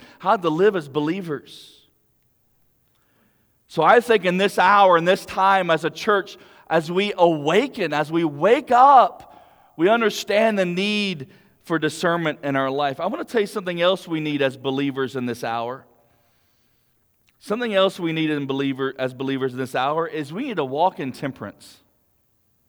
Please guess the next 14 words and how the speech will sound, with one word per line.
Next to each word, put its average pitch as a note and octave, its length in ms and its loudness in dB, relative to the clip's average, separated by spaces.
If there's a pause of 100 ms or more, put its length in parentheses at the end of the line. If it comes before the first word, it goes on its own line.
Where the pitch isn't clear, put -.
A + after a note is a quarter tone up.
(640)
We F3 140 -4
need B3+ 100 -4
to G#3+ 80 0
walk F3 400 2
in D#3 160 -4
temperance. - 760 -10 (420)
Temperance C4 720 0
means F#3 720 -4 (320)
moderation D#3 1040 2
and C#3+ 160 -4 (100)
action, E3 680 -8 (380)
moderation D3+ 960 0
and B2 220 -6
thought, C#3+ 580 -2